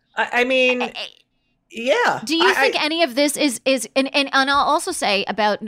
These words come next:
Speaker 2: um, he was asked about trans and non-, non-binary, um, people, and he said, "The church cannot close its doors on anybody. I don't have the right to cast anyone out from the church. My job is to receive always."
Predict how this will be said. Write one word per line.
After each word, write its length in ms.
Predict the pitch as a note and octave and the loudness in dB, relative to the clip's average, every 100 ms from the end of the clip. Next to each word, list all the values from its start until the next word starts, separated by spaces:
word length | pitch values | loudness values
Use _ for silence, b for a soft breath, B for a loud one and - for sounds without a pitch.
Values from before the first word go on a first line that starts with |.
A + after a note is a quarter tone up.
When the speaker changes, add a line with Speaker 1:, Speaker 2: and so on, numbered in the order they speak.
| - | -6
Speaker 2:
um, 180 | G3+ G3 | -4 -4
he 100 | A3 | -4
was 100 | G#3+ | -4
asked 220 | G3+ G3+ G3 | -6 -6 -4
about 240 | F#3+ - | -2 -2
trans 380 | - G#3 G3 G3+ | -6 -6 -6 -6
and 100 | G3 | -6
non-, 240 | F#3 F#3 - - | -6 -6 -10 -10
non-binary, 1000 | F#3+ F#3 G3 F#3 A3 C4 G#3+ F#3+ F3+ F#3+ B B B B - | -6 -4 -4 -4 -4 -4 -4 -4 -8 -12 B B B B -6
um, 380 | G#3 F#3 F3 F3+ | -4 -4 -6 -10
people, 460 | - A3 G#3+ G3+ | -10 -8 -4 -2
and 120 | F#3+ G#3+ | -2 -4
he 120 | G#3 | -8
said, 180 | A3+ G#3+ | -6 -8
"The 80 | |
church 300 | G3 - B3+ - | -8 -6 -6 -4
cannot 260 | B3 - | -6 -6
close 260 | - A3 G#3 | -6 -6 -6
its 140 | - | -10
doors 280 | G#3 F#3+ F#3 | -6 -4 -2
on 200 | F3 F3 - | -6 -6 -2
anybody. 640 | B3 C#4 C#4+ F#3 D#3 F3 - | -2 0 -2 -2 -2 -2 -2
I 100 | G3 | -4
don't 260 | G#3 A3 B3+ | -2 -4 -4
have 200 | C4+ A#3+ | -4 -2
the 80 | |
right 200 | A#3 A3 | -2 -2
to 80 | A3+ | -4
cast 260 | G#3+ F#3+ F3 | -4 -4 -4
anyone 340 | F#3+ F#3 F3+ | -8 -6 -4
out 240 | E3+ E3+ - | -2 -4 -6
from 200 | F3 E3+ | -10 -10
the 80 | |
church. 340 | - G3 F3+ - | -10 -8 -8 -8
My 160 | E3+ | -8
job 340 | E3 F3 D#3+ D#3 - | -4 -2 -2 -4 -8
is 220 | E3+ E3 | -8 -8
to 160 | G3+ | -12
receive 680 | F#3 F#3 - B3 G#3+ E3+ D3 _ | -8 -6 -6 -6 -6 -8 -14 _
always." 720 | C4 C4+ A3+ E3 C#3 D3 D#3+ | 0 2 0 -4 -4 -4 -6